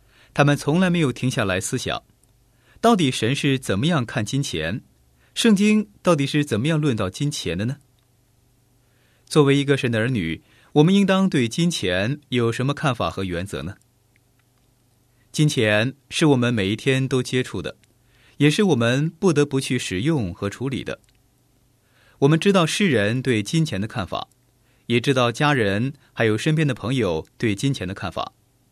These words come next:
但是我们未必知道神对金钱的看法。那么今天我们要看的经文依旧是路加福音十六章十到十五节。经文说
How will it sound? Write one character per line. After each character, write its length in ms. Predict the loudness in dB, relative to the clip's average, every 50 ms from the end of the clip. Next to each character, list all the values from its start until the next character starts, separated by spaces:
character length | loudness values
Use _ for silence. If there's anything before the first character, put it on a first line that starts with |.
| _ _
但 120 | -4 -4 -2
是 240 | -2 -2 -2 -2 -4 _ -20 _ _ _ 2
我 100 | 2 2
们 140 | 4 2
未 160 | 2 2 2 2
必 100 | 0 -2
知 140 | -2 -2
道 260 | 0 0 0 -2 -4 -6 _ _ _
神 400 | -10 -8 -4 -2 -2 -2 -2 -2
对 220 | 0 0 -2 -2
金 260 | -4 -4 -6 -6 -6
钱 160 | -6 -6 -10 -10
的 80 | -10
看 160 | -10 -10 -12
法。 260 | -10 -10 -12 -14 -14 _ _ _ _ _ _ _ _ _ _ _ _ _ _ _ _ _ _ _ _ _ _ _ _ _ _ _ _ _ _ _ _ _ 0
那 80 | 2
么 100 | 4 4 4
今 180 | 6 4 2
天 400 | 4 4 4 4 6 4 2 0 0 2
我 100 | 2 4
们 100 | 4 4
要 120 | 2 2
看 180 | 2 0 0 0
的 80 | 0
经 180 | -2 -2 -2 0
文 400 | 0 0 0 0 0 0 -2 -6 _ _ _ _ 0
依 140 | 2 2
旧 160 | 4 4 2 2
是 220 | 2 2 0 2
路 220 | 2 2 0 0
加 200 | 0 0 0 -2
福 160 | -2 -2 -4 -4
音 340 | -2 0 0 0 -2 -4 -6 _ _
十 200 | -10 -4 -2 2
六 180 | 2 2 2
章 320 | 2 2 0 0 0 -2 -6 _ -14
十 280 | -10 -8 -4 -2 -2
到 180 | 0 0 -2 -4
十 200 | -4 -6 -6 -4
五 160 | -4 -4 -6
节。 300 | -8 -10 -8 -8 -8 -8 _ _ _ _ _ _ _ _ _ _ _ _ _ _ _ _ _ _ _ _ _ _ _ _
经 160 | -4 -4 -2
文 120 | -2 -2 -4
说 240 | -4 -6 -6 -6